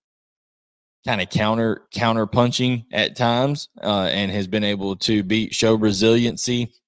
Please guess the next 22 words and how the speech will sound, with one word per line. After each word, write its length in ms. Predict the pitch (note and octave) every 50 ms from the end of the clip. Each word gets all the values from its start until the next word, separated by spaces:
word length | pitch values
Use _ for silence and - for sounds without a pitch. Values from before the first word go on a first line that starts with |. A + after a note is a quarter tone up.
| _ -
and 200 | G2+ G2 F#2+ F#2+ -
to 100 | G2+ F#2
come 300 | - - A#2 A#2 A2+ G#2
back. 360 | G#2 G2+ G2+ G#2 - - -
And, 220 | G2 G2 F#2+ F#2+
and 160 | - F#2+ F#2+
I 60 | G2 F#2+
think 320 | - A#2 A2+ G2 G2 F2+
both 280 | F#2 A2+ C#3 D3+ - A#2+
of 80 | G#2
these 240 | G2+ G2 G2 F#2+ -
teams, 520 | - - G#2 G2+ G2 G2+ G#2 F#2+ - - - _ _ -
whereas 260 | G2+ G2+ G2+ F#2+ F2
Georgia 500 | F2+ G#2 A2 A#2 A#2 G#2+ G#2+ G#2 - -
early, 460 | G#2 A2+ A#2 A2+ A2 A2+ A2 F#2+ -
Alabama 480 | F#2+ G#2+ G#2+ G#2+ G#2 G#2 G#2+ G#2+ G#2+ G2+
late 400 | F#2 F#2+ G2 G#2 G#2+ A2 - -
in 160 | G#2+ G#2 G2
some 260 | - - G#2+ G#2+ G#2+
games, 380 | G2 G#2 G#2 G#2 G#2+ G#2 F#2+ -
have 240 | G2+ G#2+ G2 F2+
shown 440 | - - A2+ A2 A2 A2 A2 G#2+ G2+